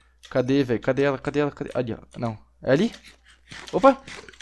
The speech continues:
Opa! Ah, comeu maçã também e tá com a espada encantada, mas não quer que eu use. Como assim? Como assim, velho? Ela vem com a espada encantada e não quer. Mano, eu não tô conseguindo acertar nada de hit.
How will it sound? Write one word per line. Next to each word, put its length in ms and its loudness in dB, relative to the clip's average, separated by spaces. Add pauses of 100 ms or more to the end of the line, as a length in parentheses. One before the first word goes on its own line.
(600)
Opa! 220 2
Ah, 180 10
comeu 220 2
maçã 360 6
também 320 0
e 40 -2
tá 120 4
com 60 -2
a 20 0
espada 240 4
encantada, 460 4
mas 100 4
não 80 0
quer 120 0
que 80 -6
eu 60 0
use. 240 -2 (480)
Como 180 0
assim? 520 0 (1400)
Como 260 4
assim, 340 2
velho? 320 8 (140)
Ela 180 8
vem 160 2
com 120 4
a 20 6
espada 320 4
encantada 460 4
e 40 2
não 80 0
quer. 180 -4
Mano, 220 2
eu 40 0
não 40 -6
tô 80 -14
conseguindo 200 -8
acertar 240 0
nada 200 4
de 100 -4
hit. 280 -8